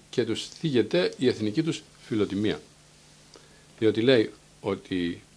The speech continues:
όταν θα δούνε τον Αβραάμ, τον Ισαάκ και τον Ιακώβ να κάθονται και όλους τους προφήτες στη Βασιλεία του Θεού, εκείνοι θα βρεθούν εκτός νυμφώνος,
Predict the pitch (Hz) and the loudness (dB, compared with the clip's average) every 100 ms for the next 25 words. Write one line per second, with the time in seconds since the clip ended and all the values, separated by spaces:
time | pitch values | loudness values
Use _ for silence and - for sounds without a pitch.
0 | - - - _ _ - - - - - | -20 -20 -20 _ _ -20 -20 -20 -20 -20
1 | - _ - 139 151 143 139 143 123 - | -20 _ -4 2 4 4 6 8 8 4
2 | 101 92 98 117 107 98 98 - 107 110 | 2 2 4 4 4 0 -4 -2 0 0
3 | - 95 95 87 117 104 87 87 120 113 | -2 -4 -2 -2 0 0 0 4 4 4
4 | 95 87 127 123 - 98 90 107 - 82 | -4 0 2 2 0 -6 -4 -4 -4 -4
5 | - - - - - - - 101 90 - | -6 -18 -20 -20 -20 -20 -10 -2 -2 -2
6 | 101 113 - 98 123 - - - 113 110 | 2 2 2 -2 -2 -4 -10 -6 -4 -2
7 | - 139 151 - - 107 95 87 131 131 | 0 2 2 -4 -8 -4 -4 -2 -2 -2
8 | - - - 98 - 120 113 - - - | -10 -20 -14 -14 -6 -2 -2 -4 -16 -10
9 | 90 85 120 101 82 - | -8 -2 -2 0 -4 -10